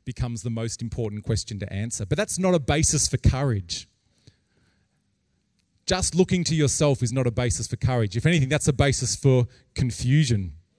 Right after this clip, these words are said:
And the result is that so many people have now such strong opinions about what's going on in the world at the moment.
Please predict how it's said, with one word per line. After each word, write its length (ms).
And 140
the 80
result 320
is 80
that 120
so 200
many 180
people 280
have 220
now 160
such 340
strong 340
opinions 520
about 260
what's 320
going 320
on 340
in 100
the 80
world 260
at 80
the 60
moment. 480